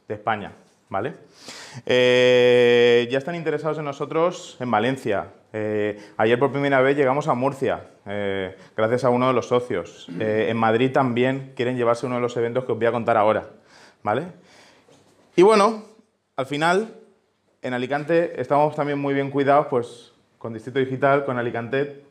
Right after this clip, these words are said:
Nosotros también somos una asociación de ámbito tecnológico, muy enfocada al Big Data y al Analytics, pero todos ahora mismo hacemos una estructura muy sólida para hacer que desde la provincia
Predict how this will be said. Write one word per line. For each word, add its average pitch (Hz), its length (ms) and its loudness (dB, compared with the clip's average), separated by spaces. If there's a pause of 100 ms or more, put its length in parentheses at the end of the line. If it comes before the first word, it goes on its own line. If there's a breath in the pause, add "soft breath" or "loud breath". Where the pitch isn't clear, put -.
Nosotros 127 300 -6
también 131 200 -4
somos 123 240 -6
una 127 100 -2
asociación 120 500 -2
de 120 100 4
ámbito 123 280 0
tecnológico, 143 760 -2 (480 loud breath)
muy 131 180 -2
enfocada 127 360 2
al 120 100 2
Big 120 100 -6
Data 110 560 2
y 107 60 -4
al 110 80 -2
Analytics, 143 760 -4
pero 143 440 2 (320 loud breath)
todos 147 500 2
ahora 131 160 2
mismo 131 240 -6
hacemos 127 560 -12
una 123 160 -10
estructura 127 420 -4
muy 127 140 -2
sólida 135 420 0
para 131 440 2 (140 loud breath)
hacer 117 360 -4
que 113 400 -4
desde 107 360 -4
la 110 140 4
provincia 131 640 0